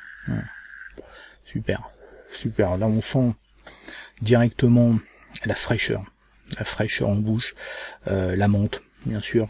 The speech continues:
qui explose, rehaussée par le citron. Donc c'est deux saveurs qui se marient parfaitement bien.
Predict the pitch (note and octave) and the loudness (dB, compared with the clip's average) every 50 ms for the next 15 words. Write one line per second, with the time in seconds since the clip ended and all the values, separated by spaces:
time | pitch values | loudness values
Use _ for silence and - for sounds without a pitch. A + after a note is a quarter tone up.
0 | - - - - - G2+ G2 - - - - B2 B2 B2+ B2 A#2+ - - - G#2 | -4 -12 -8 -2 -2 -2 0 -2 -6 -4 0 2 2 2 2 0 -2 -4 -4 -2
1 | G#2 A2 A#2 A#2+ B2 - - - C3 B2 B2+ - - - - - - - - - | 2 2 2 2 2 0 0 2 2 2 2 2 -2 -10 -18 -18 -18 -14 -6 -4
2 | A2 F#2+ G2+ G#2 G2+ - - - A2 - - B2 B2+ C#3 - - - _ _ _ | -2 0 2 0 0 0 -2 -4 -4 -4 0 0 0 -2 -2 -6 -20 _ _ _
3 | _ _ _ _ _ _ - - - - - - G#2 G2+ - - - G#2 G2 G2 | _ _ _ _ _ _ -18 -16 -16 -12 -8 -4 -4 -2 -2 -2 -2 -2 -2 -2
4 | G2+ G#2 G#2+ A#2 A#2 A#2 A2 - - A#2 G#2 G#2+ G#2+ G2+ - - A#2 - - - | -2 -4 -2 0 0 0 0 0 0 -2 0 -2 -2 -6 -6 -6 -4 -4 -4 -2
5 | A2 G#2 G2 G2+ G#2 G2 - _ - - - - - - G#2 - A2+ A2 G#2+ G#2+ | -4 -4 -4 -4 -6 -8 -10 _ -14 -14 -10 -8 -4 -4 -2 0 0 2 2 4
6 | A#2 B2 C3 C#3+ | 4 4 4 2